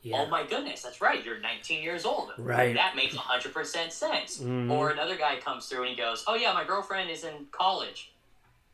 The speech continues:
Speaker 2: Oh.
Speaker 1: Yeah, 'cause
Speaker 2: That
Speaker 1: you're nineteen,
Speaker 2: actually makes
Speaker 1: yeah.
Speaker 2: sense
Speaker 1: <laughs>
Speaker 2: 'cause
Speaker 1: Yeah.
Speaker 2: you're just outside of college. Like,
Speaker 1: Yeah.
Speaker 2: there's things that you just don't think about when you talk to these guys.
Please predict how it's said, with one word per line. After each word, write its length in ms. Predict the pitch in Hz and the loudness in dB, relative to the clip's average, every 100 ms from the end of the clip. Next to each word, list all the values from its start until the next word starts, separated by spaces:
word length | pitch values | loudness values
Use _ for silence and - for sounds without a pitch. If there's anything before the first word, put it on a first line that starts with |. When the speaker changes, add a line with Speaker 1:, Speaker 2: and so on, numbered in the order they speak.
| _ _ _ _ | _ _ _ _
Speaker 2:
Oh. 380 | - 151 180 - - | -8 -4 -2 -4 -10
Speaker 1:
Yeah, 360 | 120 123 160 147 | -8 -2 0 0
'cause 60 | 127 | 4
Speaker 2:
That 120 | 123 | 6
Speaker 1:
you're 80 | 147 | 8
nineteen, 480 | 139 147 135 151 127 | 8 6 6 4 6
Speaker 2:
actually 80 | 131 | 6
makes 220 | 127 117 | 4 4
Speaker 1:
yeah. 200 | - - | 2 2
Speaker 2:
sense 140 | 131 123 | 2 4
Speaker 1:
<laughs> 120 | 156 | 6
Speaker 2:
'cause 320 | 160 117 - | 6 6 2
Speaker 1:
Yeah. 60 | 170 | -4
Speaker 2:
you're 100 | 151 | -2
just 280 | 120 123 | -2 0
outside 400 | 127 - 120 104 | 2 2 2 2
of 80 | - | 0
college. 460 | - 339 359 - - | -2 -4 -4 -4 0
Like, 140 | 123 | 4
Speaker 1:
Yeah. 120 | 127 110 - - | 4 2 -6 -10
Speaker 2:
there's 200 | 175 185 | -6 -4
things 200 | - 254 - | -2 -2 -2
that 120 | - | -2
you 80 | 151 | -2
just 220 | 147 - | -4 -2
don't 220 | 151 151 | -4 -4
think 220 | - 147 139 | -4 -4 -2
about 380 | 127 123 - | 2 2 2
when 160 | 123 120 | -4 -6
you 220 | 120 120 | -6 -8
talk 320 | - - - | 0 2 2
to 60 | - | 0
these 240 | - 127 | -8 -8
guys. 520 | - 98 98 101 - | -2 -2 -2 -6 -12